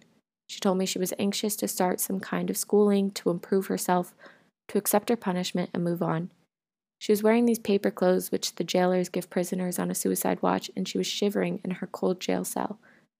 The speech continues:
But she told me she had no right to complain about her own problems because she had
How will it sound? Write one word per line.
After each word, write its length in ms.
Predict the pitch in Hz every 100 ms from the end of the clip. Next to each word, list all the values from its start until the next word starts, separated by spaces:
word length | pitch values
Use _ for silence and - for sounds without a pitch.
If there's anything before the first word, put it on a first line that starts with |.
| _ _
But 80 | 196
she 140 | - 190
told 200 | 214 220
me 160 | 180
she 160 | 185 185
had 100 | 180
no 140 | 196
right 260 | 214 196 190
to 100 | -
complain 420 | 185 180 175 180
about 280 | 180 185 185
her 200 | - -
own 200 | 214 220
problems 600 | - 185 170 185 175 170 - - - _
because 200 | 202 208
she 100 | 208
had 80 | 202